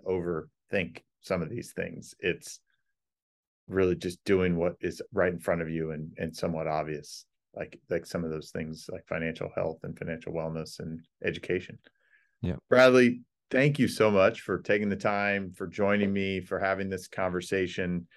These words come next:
Speaker 1: Uh, I think, as you sort of alluded to, I think we're gonna have many more from here.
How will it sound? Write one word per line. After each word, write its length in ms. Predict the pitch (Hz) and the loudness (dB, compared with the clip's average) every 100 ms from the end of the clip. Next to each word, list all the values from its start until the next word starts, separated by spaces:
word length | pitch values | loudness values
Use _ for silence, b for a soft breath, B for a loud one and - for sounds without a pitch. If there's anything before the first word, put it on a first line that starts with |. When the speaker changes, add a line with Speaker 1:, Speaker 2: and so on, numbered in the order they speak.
| b _ - | b _ -8
Speaker 1:
Uh, 160 | - 85 - | -2 -2 -2
I 120 | 90 | -4
think, 440 | - 104 - - - b b _ | 0 -2 -2 -10 -12 b b _
as 220 | 110 101 | 0 2
you 120 | 101 95 | 2 0
sort 280 | 95 110 | 4 4
of 100 | 104 | 6
alluded 400 | 98 92 98 87 | 2 2 2 0
to, 220 | - 101 95 | 0 2 4
I 60 | 113 | 4
think 220 | 113 - | 2 2
we're 140 | 110 | 2
gonna 140 | 104 92 | 2 2
have 200 | 90 87 | -2 -2
many 320 | 92 104 104 | -4 -2 -2
more 460 | 98 90 90 87 85 | -4 -2 -2 -2 -4
from 160 | 90 80 | -8 -8
here. 500 | 92 92 107 139 | -2 2 2 2